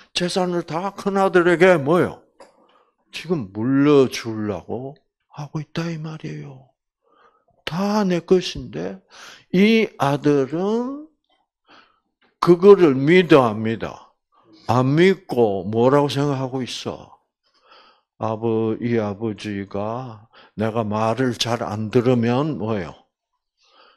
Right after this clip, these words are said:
상속을 취소할지도 몰라. 믿음이 없는 거야. 무엇에 대한 믿음? 아버지의 사랑에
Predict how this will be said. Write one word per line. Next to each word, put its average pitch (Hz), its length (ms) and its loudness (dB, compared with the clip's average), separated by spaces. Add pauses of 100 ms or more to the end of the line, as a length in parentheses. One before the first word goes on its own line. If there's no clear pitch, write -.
상속을 107 960 -8
취소할지도 101 880 -10
몰라. 80 500 -20 (1500)
믿음이 107 1000 -4
없는 78 360 -20
거야. - 380 -18 (340)
무엇에 120 680 0
대한 107 460 -4
믿음? 113 560 -4 (1080)
아버지의 98 1300 -10
사랑에 113 1000 -6